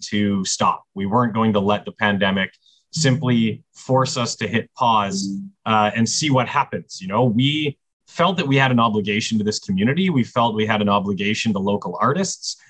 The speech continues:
So we found new and creative ways to continue to bring the sound of music to people's homes. And, uh,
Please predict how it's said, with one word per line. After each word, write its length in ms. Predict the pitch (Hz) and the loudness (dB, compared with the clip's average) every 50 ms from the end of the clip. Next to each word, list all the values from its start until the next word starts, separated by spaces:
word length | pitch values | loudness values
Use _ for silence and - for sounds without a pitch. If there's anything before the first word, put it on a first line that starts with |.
| _ _ _ _ | _ _ _ _
So 200 | - - - 147 | -4 0 2 2
we 200 | 147 139 139 147 | 2 2 0 -2
found 560 | 135 - - 151 139 139 143 147 147 143 120 117 90 | -2 0 2 2 4 4 4 4 4 2 0 0 0
new 220 | 107 113 120 127 127 | 2 2 4 4 4
and 120 | 127 117 | 2 0
creative 380 | - 113 113 113 110 107 101 90 | 0 -2 -2 0 0 0 0 2
ways 420 | 101 104 107 110 110 104 - - | 2 2 4 4 2 2 -2 -4
to 140 | - - 101 | -6 -8 -6
continue 720 | - - 107 101 - - 113 110 113 113 113 113 113 110 113 - | -2 0 0 0 0 2 2 4 4 4 4 2 2 0 -2 -2
to 140 | - 120 120 | 0 0 0
bring 400 | 104 87 104 107 110 113 123 127 | 0 0 0 2 2 4 4 4
the 80 | 123 120 | 2 2
sound 320 | - - 120 113 107 104 | 0 0 0 2 2 2
of 100 | 101 98 | 0 0
music 420 | 101 101 101 98 101 98 98 - - | 0 0 0 0 -2 -2 -4 -6 -6
to 280 | - - 110 110 110 | -4 0 0 2 0
people's 380 | - - 104 104 - 127 127 123 | 0 -2 -4 -2 2 0 0 2
homes. 500 | - 131 185 220 - 85 82 - - - - | 0 -2 -2 -2 -4 -6 -6 -8 -10 -6 -2
And, 340 | 113 110 110 107 107 101 90 - _ _ _ _ _ _ - | 0 2 4 4 4 2 0 -4 _ _ _ _ _ _ -2
uh, 360 | 110 110 110 107 104 101 104 | 0 2 4 4 4 2 0